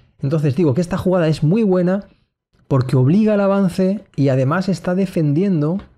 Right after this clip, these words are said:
el punto B dos,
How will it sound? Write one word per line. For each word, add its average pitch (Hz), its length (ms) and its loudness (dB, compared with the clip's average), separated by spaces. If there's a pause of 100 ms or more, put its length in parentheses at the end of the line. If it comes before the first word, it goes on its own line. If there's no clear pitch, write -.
(1120)
el 123 180 0
punto 190 480 -2
B 151 180 0
dos, 247 360 -4